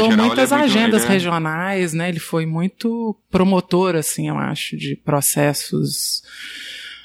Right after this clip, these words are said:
Speaker 2: é, regionais de transformação da pauta, estimulou muito esse tipo de trabalho, obviamente, um cara que,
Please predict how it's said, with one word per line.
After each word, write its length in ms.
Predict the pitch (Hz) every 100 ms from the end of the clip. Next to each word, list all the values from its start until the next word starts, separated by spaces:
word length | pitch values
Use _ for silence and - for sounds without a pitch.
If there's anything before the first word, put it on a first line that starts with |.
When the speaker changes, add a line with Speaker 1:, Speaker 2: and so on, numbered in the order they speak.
| _ -
Speaker 2:
é, 280 | 156 151 147
regionais 560 | 135 151 151 147 147
de 80 | -
transformação 640 | - 139 147 143 143 - 143
da 160 | 139
pauta, 1080 | - 135 143 160 165 156 156 - 143 139 139 151 165 147 - -
estimulou 720 | - - 180 180 170 185 190
muito 640 | 170 180 180 - 180 160 - _ _ -
esse 200 | 151 -
tipo 160 | -
de 140 | - -
trabalho, 520 | 160 165 190 302 262
obviamente, 640 | 202 190 180 196 247 - -
um 80 | 226
cara 260 | - 180
que, 280 | - 220